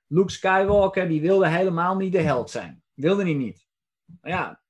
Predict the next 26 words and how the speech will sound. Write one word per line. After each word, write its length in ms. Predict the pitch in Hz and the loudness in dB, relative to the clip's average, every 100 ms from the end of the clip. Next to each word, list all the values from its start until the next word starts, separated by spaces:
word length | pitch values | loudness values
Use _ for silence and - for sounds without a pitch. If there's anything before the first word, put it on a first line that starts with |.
| _ | _
dan 280 | - - 143 | -4 -4 -2
gaat 200 | 156 151 | -6 -4
er 60 | 147 | -2
iemand 240 | 143 120 | -4 -2
dood 340 | 151 180 190 160 | 0 2 0 -2
en 120 | 151 | -4
dan 260 | 147 160 | -6 -6
moet 280 | 175 190 214 | 0 0 0
hij 100 | 185 | -2
toch 200 | 151 190 | 0 0
maar 180 | 156 139 | 0 -2
iets 160 | 117 117 | -4 2
doen. 440 | 175 208 214 202 | 4 4 2 -4
En 140 | 139 | -8
dan 120 | 135 120 | -8 -8
wordt 160 | 113 | -10
hij 100 | 110 | -12
getraind 640 | 101 - 160 190 196 196 | -12 -8 0 2 2 -2
en 100 | 160 | -4
dan 80 | 135 | -6
wordt 160 | 123 123 | -6 -10
hij 100 | - | -10
steeds 240 | 127 107 | -8 -6
beter 340 | 107 160 165 143 | -2 -2 -2 -6
en 100 | 117 | -2
beter. 580 | 156 170 165 156 156 | 0 0 0 -2 -4